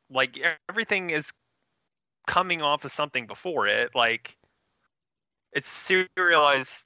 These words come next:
storytelling, and, like, I don't, I would not fault this at all. I, I wouldn't even put it in the same category as the, the HyperClan thing, because that is, like I said, I think that's kind of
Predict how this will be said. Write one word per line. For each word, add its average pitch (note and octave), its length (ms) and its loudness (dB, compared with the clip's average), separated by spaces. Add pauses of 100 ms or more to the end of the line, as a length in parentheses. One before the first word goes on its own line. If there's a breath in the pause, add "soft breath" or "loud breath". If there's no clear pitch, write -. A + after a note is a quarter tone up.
storytelling, B2 920 -4
and, A#2+ 440 -4
like, A#2 360 -4 (220 soft breath)
I A3 80 4
don't, G#3+ 160 0
I G3+ 140 6
would E3+ 220 -6
not C3 220 -4
fault B2 240 -8
this A2 180 -12
at A2 60 -8
all. G#2+ 320 -2
I, B2 180 2
I B2+ 160 0 (200)
wouldn't B2 200 -8
even A2+ 180 -12
put A#2 180 -10
it A2 100 -10
in G#2+ 140 -12
the A2 60 -12
same G#2+ 220 -8
category G2+ 800 -2
as B1 240 -6
the, G#2 340 -2 (140)
the A#2 80 2
HyperClan A2+ 540 -4
thing, - 280 -10
because G#2+ 580 0 (1400)
that B2+ 460 4
is, G#2+ 880 -10 (1120)
like C#3+ 240 2
I C3 40 -2
said, A#2+ 200 0
I A2+ 80 2
think A#2+ 220 -6
that's A#2 180 0
kind G#2+ 180 -10
of G2+ 60 -14